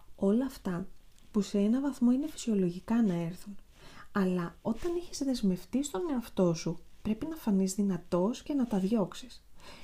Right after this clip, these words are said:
Γιατί όσο δεν τα διώχνεις, τόσο απομακρύνεσαι από το στόχο σου. Αυτόν που τώρα μοιάζει ακατόρθωτος. Όσο επιμένεις να διαλέγεις το δύσκολο δρόμο,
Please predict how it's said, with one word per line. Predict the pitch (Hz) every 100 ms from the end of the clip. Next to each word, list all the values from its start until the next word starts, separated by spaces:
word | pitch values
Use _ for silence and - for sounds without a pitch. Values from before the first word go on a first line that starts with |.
| -
Γιατί | 180 170 - 180
όσο | 180 - 247
δεν | 269
τα | 233
διώχνεις, | 190 175 175 165 165 175 - - - - - -
τόσο | 233 247 -
απομακρύνεσαι | 330 320 233 - 190 196 240 269
από | 285 -
το | 208
στόχο | - 233 214 -
σου. | - - - - - - - - - - - 190
Αυτόν | - - 175 170 202 - - -
που | 196
τώρα | 190 208 240 262
μοιάζει | 214 220 240 277
ακατόρθωτος. | 285 202 233 220 - 160 - - - - - - - - -
Όσο | 190 - 277
επιμένεις | 277 294 220 254 247 202
να | 185
διαλέγεις | 185 175 175 185 220
το | 233
δύσκολο | 185 208 - 269 254
δρόμο, | 190 180 165 165